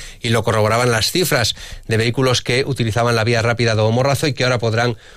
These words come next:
utilizar esa autovía. Y ojo, aviso del presidente de la Xunta de Galicia, Alberto Núñez Feijóo, al Ministerio de Fomento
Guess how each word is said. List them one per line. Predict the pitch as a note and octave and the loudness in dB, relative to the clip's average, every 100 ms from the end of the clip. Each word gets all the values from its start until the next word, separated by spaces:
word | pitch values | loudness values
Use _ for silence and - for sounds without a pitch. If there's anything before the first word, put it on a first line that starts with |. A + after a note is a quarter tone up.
| - | -8
utilizar | B2 B2 A#2 A2+ A#2+ | -4 0 0 0 0
esa | A#2 - G#2+ G2+ G#2 - | 0 0 0 0 -2 -6
autovía. | B2 A2 G#2+ G#2 G2 F#2 - | -4 -2 -2 -2 0 -2 -2
Y | C3+ D3 | 0 0
ojo, | F3 B2+ F#3 - | 0 0 0 0
aviso | C3+ C3+ D#3+ D#3 | 0 0 0 2
del | C#3 B2 | 0 0
presidente | A#2+ C#3 C3 B2 | -2 0 0 2
de | A#2+ | 2
la | A#2 | 0
Xunta | - A#2 A#2 | 0 0 2
de | A#2+ | 2
Galicia, | D3 F3 F3+ | 2 2 2
Alberto | D3+ A#2+ A#2+ | 2 2 0
Núñez | B2 A#2+ | 0 0
Feijóo, | C#3+ B2 E3 | -2 0 0
al | D#3+ | 2
Ministerio | D#3+ E3 D3 - D3 D3+ | 2 2 0 0 -2 0
de | D3 | 0
Fomento | D3 C#3 B2 C#3 D3 | 0 0 -2 -2 -2